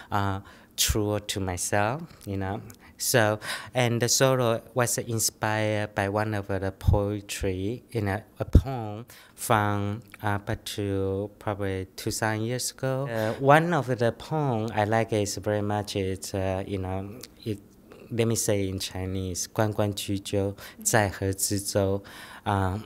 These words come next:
窈窕淑女，君子好逑." Basically, this is a, a, a, <clears throat> uh, describe the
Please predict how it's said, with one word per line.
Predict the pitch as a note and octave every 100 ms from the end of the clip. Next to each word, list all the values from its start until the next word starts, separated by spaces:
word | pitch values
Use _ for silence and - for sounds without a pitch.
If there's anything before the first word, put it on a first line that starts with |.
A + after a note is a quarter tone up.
| -
窈 | G#2+ G#2
窕 | - F#2+
淑 | - G2 F#2+
女， | G2 F2+
君 | - G#2+
子 | G#2 F#2+
好 | - G2+ F2+
逑." | - F#2+ -
Basically, | E3+ F#3+ - - A2+ G#2
this | G2+ G#2 C3
is | D#3 D3
a, | B2+ A2 - - -
a, | B2 - - - - -
a, | - A#2 - - - - -
<clears throat> | G#3 D3+ - - - - -
uh, | B2+ A#2+ A2 A2+ - - - - - - - - - - - - - -
describe | - C#3 - - D3 C3 A#2 G2 - -
the | B2+ A#2+ A#2